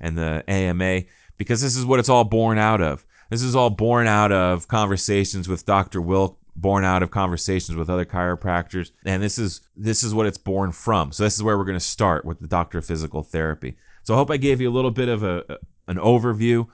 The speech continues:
on what the true competition is, the doctor of chiropractic, but it's, it's bigger than just the doctor of physical therapy. Don't think for a minute that they're the only ones out there offering manipulative therapies to their patients, because they're not.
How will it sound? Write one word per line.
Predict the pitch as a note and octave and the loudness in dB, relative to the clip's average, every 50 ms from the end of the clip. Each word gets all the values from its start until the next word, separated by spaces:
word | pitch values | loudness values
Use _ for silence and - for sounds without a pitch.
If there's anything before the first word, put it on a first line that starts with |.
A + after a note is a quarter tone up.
| _ _ - | _ _ -4
on | F2+ F2+ F#2 F2+ | 0 0 0 0
what | F#2 G2 F#2+ - | 0 -2 -2 -2
the | E2+ F#2 F2 D#2+ - _ - | -2 -4 -4 -4 -8 _ -10
true | - - A#2+ A#2 A2+ | -6 0 2 2 2
competition | A2 A#2+ G#2 G2+ - G2 - - G#2+ G2 - F#2+ F#2+ | 2 -2 -4 -4 -4 -6 -6 -4 -6 -4 -4 -6 -4
is, | F#2+ F#2+ F2+ - | -4 -4 -4 -4
the | F#2 | -4
doctor | E2 F2 F2+ F2+ F2+ - E2+ | -2 0 0 -2 -2 -4 -6
of | D#2 | -6
chiropractic, | - F#2 F2 E2+ E2+ - - F#2 F2 E2+ - - F2 F2 - - | -4 -4 -4 -4 -4 -4 -4 -2 -2 -2 -4 -6 -8 -8 -8 -4
but | - F2 F2 - | -2 -2 -2 -2
it's, | - F#2+ E2 - - - | -2 -4 -6 -6 -8 -6
it's | F#2 G2+ - | -6 -6 -4
bigger | - - D#3+ E3 D3 D#3 A#2 | -2 -2 0 2 2 0 0
than | A2+ G2+ | 0 -2
just | F#2 A2+ G#2 - | 0 0 0 -2
the | - F#2+ | -2 -2
doctor | E2 F#2+ F2+ E2+ - - F2 | 0 0 0 0 0 -4 -6
of | E2 | -4
physical | - - F2+ D#2 E2 D2+ D2+ D2 | -2 -4 -4 -4 -4 -6 -6 -6
therapy. | - - F#2 E2+ E2 D#2 - - D2+ | -4 -2 0 0 0 -2 -2 -4 -2
Don't | E2 G2+ G#2 - | -2 -2 -2 0
think | - C3 A#2+ | -2 -4 -4
for | - - A2 | -2 -2 0
a | G2+ | 0
minute | G2+ G#2+ A2+ A2 G#2 - | 2 2 2 2 0 -2
that | F2+ D#2 | -4 -2
they're | G#2 G2+ F#2+ | 0 0 2
the | F#2 F#2+ | 2 0
only | F#2+ F#2 F2+ | 0 0 0
ones | F2 F2 F2 E2 D#2+ F2+ | 0 0 -2 -2 0 2
out | F2 E2+ E2+ - | 0 0 0 0
there | E2 D2+ C#2 | 0 0 2
offering | E2 E2+ E2 - - E2 D#2 | 2 2 2 0 -4 -6 -4
manipulative | D#2 D#2 D#2 E2 D#2 - D#2+ D#2 D2+ - E2 D2+ D2 - | -4 -2 -2 -2 -2 -2 -2 -4 -4 -4 -6 -8 -6 -2
therapies | F2 E2 E2 D#2+ - - D2+ D2 - | -2 0 0 0 -2 -6 -8 -8 -6
to | - | -4
their | D2 D2 C#2+ | -4 -2 2
patients, | - - D#2+ D2+ - - A#1+ G#1+ - | 2 2 2 2 -6 -8 -12 -10 -6
because | - G2 F#2+ G#2+ F#2+ D#2 | -6 -2 0 0 0 2
they're | E2+ D#2+ | 0 0
not. | D#2 E2 E2+ D#2 C2+ - | 2 2 2 2 0 -2